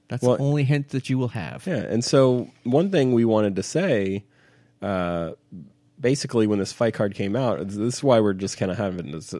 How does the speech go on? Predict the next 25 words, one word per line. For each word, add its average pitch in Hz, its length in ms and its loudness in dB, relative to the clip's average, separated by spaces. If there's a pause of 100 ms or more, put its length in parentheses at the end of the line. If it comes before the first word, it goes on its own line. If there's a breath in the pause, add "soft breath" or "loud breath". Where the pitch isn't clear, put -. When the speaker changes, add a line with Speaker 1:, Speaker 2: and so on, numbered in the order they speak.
Speaker 2:
a 101 80 -4
di-, 87 260 -4
we 110 140 0
wanted 143 240 6
to 131 60 4
have 135 120 4
a 117 60 -2
discussion 104 440 -2
episode. 87 520 -4
Uh, 90 360 -4
I'm 135 160 0
on 147 160 4
vacation 110 580 -2
this 85 200 -8
week, 87 180 -6
so 92 200 -4
I 65 100 -2
will 143 80 4
be 113 160 2
out 92 60 0
of 85 100 -8
town. 113 300 -2
We're 95 120 0
recording 113 520 -2
early, 101 480 -2